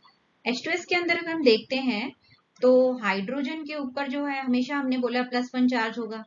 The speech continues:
तो एच टू के ऊपर हमने plus one charge लिख देना है। Sulfur के ऊपर जो है वो X मान के चलना है, क्योंकि हमें इसका determine करना है। तो ये one into टू, that is two into one plus ये जो X है वो यहाँ पर लेना है,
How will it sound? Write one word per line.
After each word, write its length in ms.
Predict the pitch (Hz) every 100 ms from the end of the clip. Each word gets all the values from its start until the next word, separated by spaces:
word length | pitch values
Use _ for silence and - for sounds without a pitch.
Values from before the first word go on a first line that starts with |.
| _
तो 80 | 214
एच 160 | 202 185
टू 100 | 226
के 80 | 247
ऊपर 160 | 240 226
हमने 200 | 202 185
plus 300 | 180 175 196
one 120 | 202
charge 280 | 202 196 196
लिख 120 | 202
देना 280 | 190 202 196
है। 140 | 196 - _ _ _ _
Sulfur 380 | 254 277 320 254
के 80 | 302
ऊपर 340 | 254 254 254
जो 240 | 254 233 233
है 160 | 208
वो 180 | 196 -
X 240 | 214 - 240
मान 220 | 202 196
के 100 | 208
चलना 240 | 202 190
है, 60 | 202
क्योंकि 200 | 233 262
हमें 260 | 247 233 233
इसका 280 | 226 -
determine 540 | 254 190 196 185 175 165
करना 260 | 170 247
है। 180 | - - _ _ _ _ - - _ _
तो 240 | 226 226 226
ये 260 | 202 240
one 420 | 214 208 226 285 - _ 254
into 320 | 254 302 247
टू, 180 | 208 185 180 -
that 180 | 208 311
is 120 | -
two 60 | 294
into 300 | 302 285 269
one 360 | 233 185 220
plus 480 | 247 254 - - - _ 233
ये 100 | 233
जो 140 | 233
X 320 | 226 254 - 254
है 80 |
वो 180 | 202 190
यहाँ 240 | 185 190 190
पर 80 | 240
लेना 240 | 247 254
है, 180 | 262